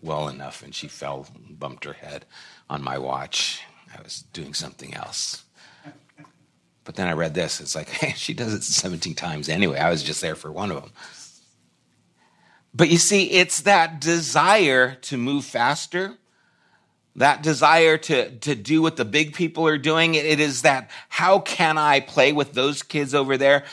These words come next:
that pushes that baby to get up again and again and again. There is something that drives them to that, and it's that intense curiosity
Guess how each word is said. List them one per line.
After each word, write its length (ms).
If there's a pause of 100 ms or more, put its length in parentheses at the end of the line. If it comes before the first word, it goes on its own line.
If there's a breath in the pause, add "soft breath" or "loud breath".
(200 loud breath)
that 260
pushes 480
that 240
baby 460
to 200
get 240
up 180
again 460
and 180
again 420
and 180
again. 420 (240 loud breath)
There 180
is 120
something 480
that 260
drives 760
them 260
to 200
that, 240
and 180
it's 260
that 280 (460 loud breath)
intense 800 (240 soft breath)
curiosity 1200